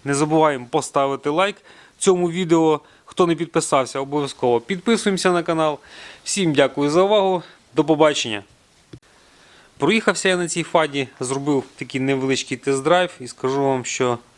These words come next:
ну, не подобаються мені ті Фади. Всі вони так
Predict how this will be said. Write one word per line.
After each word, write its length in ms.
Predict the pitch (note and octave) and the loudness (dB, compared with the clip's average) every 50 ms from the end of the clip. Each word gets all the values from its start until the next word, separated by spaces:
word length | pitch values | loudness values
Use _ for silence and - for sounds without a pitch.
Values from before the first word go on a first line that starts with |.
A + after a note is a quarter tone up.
| _ _ _ _ _ - - - - - _ _ _ _ - | _ _ _ _ _ -20 -20 -20 -20 -20 _ _ _ _ -8
ну, 80 | E3+ F3+ | -4 0
не 120 | F3+ F3 | 0 0
подобаються 580 | F3 F3 D3+ C#3 C3+ A#2+ A#2 A2+ G#2 - A2+ G#2+ | 0 0 0 2 0 0 0 -4 -4 -6 -6 -6
мені 180 | A2 A2 G#2+ | -6 -6 -8
ті 140 | G#2 - A2 | -8 -10 -12
Фади. 400 | - - - G#2+ G2+ G2+ G#2 G2+ G2 - - - _ - | -8 -4 -4 -4 -2 -4 -8 -10 -10 -16 -20 -20 _ -8
Всі 260 | - - - - D#3 | -6 -6 -4 -2 -2
вони 240 | C#3 C3+ C3+ C3 B2+ | -2 -2 -2 -2 -2
так 280 | B2 B2+ B2 - - | -2 -2 -4 -4 -6